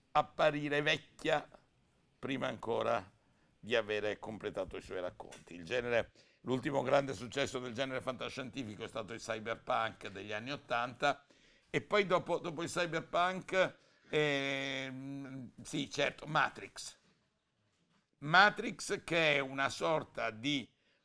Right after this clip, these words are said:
una sorta di, eh, come dire, di, eh, trasformazione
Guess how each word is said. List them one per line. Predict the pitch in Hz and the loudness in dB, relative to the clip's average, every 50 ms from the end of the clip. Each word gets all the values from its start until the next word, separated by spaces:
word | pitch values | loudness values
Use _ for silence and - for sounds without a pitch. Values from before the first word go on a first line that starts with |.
| _ | _
una | - 135 143 143 139 | -6 -2 0 2 2
sorta | - - 175 170 151 127 - - 123 120 120 | 2 4 4 4 4 4 2 2 2 2 2
di, | 117 117 139 156 143 131 131 - - - | 0 -2 -2 0 0 0 -2 -6 -8 -6
eh, | - 123 123 113 107 - - - - _ | -2 2 2 2 2 0 -4 -20 -20 _
come | - - 127 143 156 143 | -8 -6 -2 -2 -2 -2
dire, | 127 135 127 120 110 104 98 95 95 101 107 | -2 -2 0 0 0 0 -2 -6 -12 -14 -8
di, | 110 131 135 131 127 117 110 - - | -4 -2 -2 0 -2 -2 -4 -6 -8
eh, | - 120 113 110 104 104 104 107 - _ _ _ _ _ _ _ _ _ _ _ _ _ _ _ _ _ _ - - _ | -4 -2 -2 0 -2 -2 -4 -8 -14 _ _ _ _ _ _ _ _ _ _ _ _ _ _ _ _ _ _ -20 -20 _
trasformazione | - 165 175 160 - - - 175 185 175 180 185 165 - - - 180 190 170 147 143 131 120 117 113 107 - | -2 2 2 2 2 2 2 4 4 4 4 2 0 0 0 2 4 4 4 4 2 2 0 0 0 0 -4